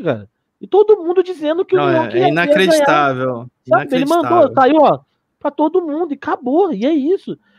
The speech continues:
Speaker 1: Pô, eu acho, a, a obrigação do Sixers, nessa, pra mim, era uma varrida pra cima do, no máximo um quatro a um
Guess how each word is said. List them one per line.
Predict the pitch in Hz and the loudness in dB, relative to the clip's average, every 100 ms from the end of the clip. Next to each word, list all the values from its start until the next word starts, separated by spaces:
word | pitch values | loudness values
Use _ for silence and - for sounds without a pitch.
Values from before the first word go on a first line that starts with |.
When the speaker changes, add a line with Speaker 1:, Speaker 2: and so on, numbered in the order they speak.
| _ _ - - | _ _ -20 -4
Speaker 1:
Pô, | 269 185 | -4 2
eu | 208 302 | 2 2
acho, | 247 - | 0 -4
a, | - | -6
a | 190 196 | -2 0
obrigação | 165 277 453 427 - 262 | 0 0 2 -2 -4 -6
do | 214 | -8
Sixers, | - 196 - 185 | -14 -18 -14 -10
nessa, | 175 196 - | -8 -8 -10
pra | - 185 | -4 -4
mim, | 156 190 403 | -2 -6 -2
era | 196 214 | 0 0
uma | 208 226 | 0 -2
varrida | 240 403 330 262 359 | 0 -2 -2 -2 -2
pra | - | -4
cima | 440 349 | -4 -4
do, | 381 392 233 233 | 0 0 -2 -8
no | 320 | -8
máximo | 311 277 302 381 | -4 -4 -4 -10
um | |
quatro | 339 339 339 370 | -2 -2 0 -2
a | |
um | 247 277 | -2 -6